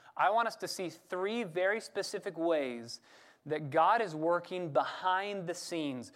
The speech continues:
Three controlling realities for our hearts this morning. I, I don't know if you've ever read through Revelation and you think, "Well, that's an interesting book. I don't really understand it, and I definitely don't get why it's practical or relevant for us today."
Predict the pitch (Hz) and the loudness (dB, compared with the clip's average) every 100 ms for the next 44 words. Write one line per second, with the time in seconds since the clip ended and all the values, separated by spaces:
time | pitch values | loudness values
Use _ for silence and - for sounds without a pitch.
0 | - - - - 185 226 247 - 208 180 | -20 -20 -10 -2 0 0 -4 -6 -6 -6
1 | - 196 196 226 202 170 170 165 180 190 | -2 0 0 -2 -2 -2 2 4 4 2
2 | 202 190 175 165 160 180 - 180 180 - | -4 -6 -2 2 4 4 4 0 0 -8
3 | 147 160 151 127 - - - - 165 165 | -8 -4 -4 -6 -12 -20 -10 0 4 4
4 | 202 196 190 196 196 208 208 214 196 196 | 4 0 2 4 6 4 4 4 4 4
5 | 196 202 175 180 196 160 175 156 190 233 | 2 -2 -4 -4 -4 0 2 4 2 2
6 | 208 160 151 139 147 139 220 - - - | -4 -4 -8 -8 -4 2 2 0 -18 -10
7 | 139 151 202 196 196 180 165 196 202 226 | -4 -2 0 0 0 -2 -4 -4 -2 -2
8 | 185 151 131 185 220 226 170 170 156 165 | 0 -2 2 4 4 2 -2 -4 -2 -4
9 | 143 160 180 185 170 - - 165 - 170 | 4 4 4 0 -4 -4 -2 0 -2 -2
10 | 165 151 143 151 151 151 - 147 139 - | -2 0 2 2 2 -6 -4 -2 -2 -6
11 | 143 123 | -6 -6